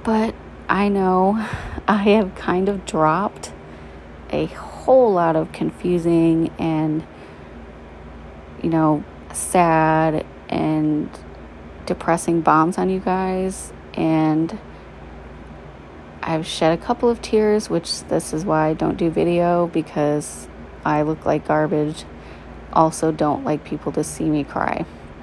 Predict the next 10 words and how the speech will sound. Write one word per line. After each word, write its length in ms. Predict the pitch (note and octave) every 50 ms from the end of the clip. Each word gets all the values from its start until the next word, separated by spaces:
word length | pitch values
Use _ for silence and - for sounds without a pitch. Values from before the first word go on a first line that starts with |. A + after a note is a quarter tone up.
| - - - - - - - - - - - - - - - - - - - - - - -
So 160 | - - F3
I 20 | F3
hope 220 | F#3 G3 F#3+ -
it 40 | A3
wasn't 280 | G#3+ G#3+ - G#3 G3
too 180 | - G3+ E3 D#3+
overwhelming. 720 | D#3+ D#3+ E3 D#3+ D#3+ D#3+ - - - - - - A2 - - - - - - - - - - - - - - - - - - - - - - - - - - - - - - - - - - - - - -
But 280 | - G3 F#3+ F3 E3 - - - - - - - -
the 140 | - E3+ E3+ - - - - - -
truth 400 | - - - F#3+ F#3+ - -